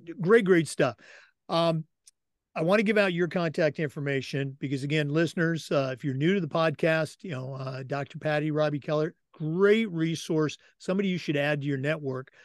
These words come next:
Also, pretty good program at Boston College. So, Patty, if, if one of our listeners wants to reach out, pick your brain a little bit more, or find out more about the Boston College program,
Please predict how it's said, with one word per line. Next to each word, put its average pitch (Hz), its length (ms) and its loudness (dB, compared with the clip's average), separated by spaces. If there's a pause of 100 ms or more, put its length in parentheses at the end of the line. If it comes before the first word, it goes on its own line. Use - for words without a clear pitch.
(240)
Also, 196 480 4 (320)
pretty 311 160 4
good 254 180 4
program 196 380 4
at 160 100 -2
Boston 143 340 -4
College. 143 440 -2
So, 127 240 -2 (320)
Patty, 180 280 4
if, 147 100 2
if 180 180 -10
one 160 160 -2
of 196 60 4
our 190 80 2
listeners 180 400 2
wants 156 260 -6
to 147 100 -6
reach 151 300 -4
out, 151 300 0
pick 147 240 -8
your 160 120 -2
brain 151 300 -2
a 147 40 -2
little 143 260 -2
bit 147 200 -4
more, 147 500 -2
or 208 180 -2
find 175 300 -4
out 165 160 -2
more 151 240 -2
about 143 260 -4
the 139 60 -8
Boston 135 340 -6
College 143 320 -4
program, 135 380 -2